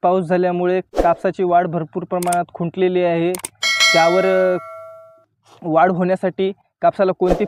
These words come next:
फवारणी मारावी हे आपल्या YouTube चॅनलवरती व्हिडिओ टाकलेलाच आहे,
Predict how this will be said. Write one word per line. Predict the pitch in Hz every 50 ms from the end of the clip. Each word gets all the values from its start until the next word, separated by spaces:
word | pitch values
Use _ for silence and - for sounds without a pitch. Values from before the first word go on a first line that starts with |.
| -
फवारणी | 180 180 185 180 185 185
मारावी | 180 175 175 180 180 180
हे | 170 175 180 185 190
आपल्या | 175 170 165 - 185 185 185 180 180
YouTube | 180 170 175 - - 180 - -
चॅनलवरती | 180 175 180 180 180 180 180 165 - _ 190 190 190 180 - _ _ _ _ _ _
व्हिडिओ | - 170 180 185 196 185
टाकलेलाच | - 185 175 - - 190 190 185 190 185 - -
आहे, | 180 175 180